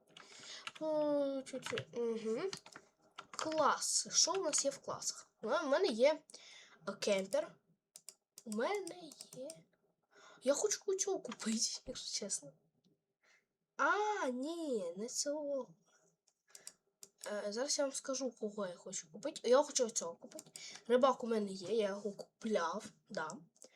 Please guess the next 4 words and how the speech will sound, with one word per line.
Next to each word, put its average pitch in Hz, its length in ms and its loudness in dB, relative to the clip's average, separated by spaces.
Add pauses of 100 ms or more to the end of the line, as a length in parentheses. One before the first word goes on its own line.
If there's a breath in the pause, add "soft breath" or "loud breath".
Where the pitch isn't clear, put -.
(920 loud breath)
Мені 233 320 0
треба 285 460 4
ще... 247 720 6 (100)
Угу. 220 560 -2